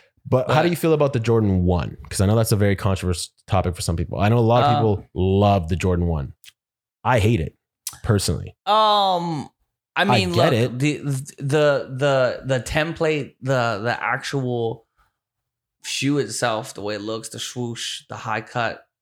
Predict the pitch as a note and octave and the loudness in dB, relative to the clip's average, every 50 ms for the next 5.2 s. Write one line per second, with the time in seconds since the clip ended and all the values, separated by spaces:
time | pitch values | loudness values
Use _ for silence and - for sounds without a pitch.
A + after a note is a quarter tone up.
0 | _ _ _ _ _ _ - B2 B2 - - B2+ - - - - - A#2+ - - | _ _ _ _ _ _ -16 -16 -16 -14 -16 -18 -18 -20 -18 -18 -18 -16 -8 -6
1 | C3+ D3 D3 C#3+ - - - _ A#2+ A#2 - - - - - A2+ A2+ A#2 - _ | -4 -4 -4 -4 -8 -14 -16 _ -18 -18 -18 -20 -20 -14 -12 -12 -12 -12 -16 _
2 | _ _ - B2+ A2+ G2+ F#2 E2+ D#2+ - A#2+ A2 - _ _ _ _ _ _ _ | _ _ -10 -8 -6 -6 -8 -8 -10 -12 -14 -14 -18 _ _ _ _ _ _ _
3 | _ _ _ _ C#3+ C#3+ B2+ A2+ - - - - _ _ _ _ _ _ _ _ | _ _ _ _ -2 -2 -2 -2 -4 -6 -12 -20 _ _ _ _ _ _ _ _
4 | _ _ _ _ _ _ _ _ _ _ A2+ G#2 F#2+ F#2+ F2+ F2 - - - - | _ _ _ _ _ _ _ _ _ _ -6 -6 -6 -6 -8 -8 -10 -10 -12 -14
5 | - - - - | -18 -20 -20 -20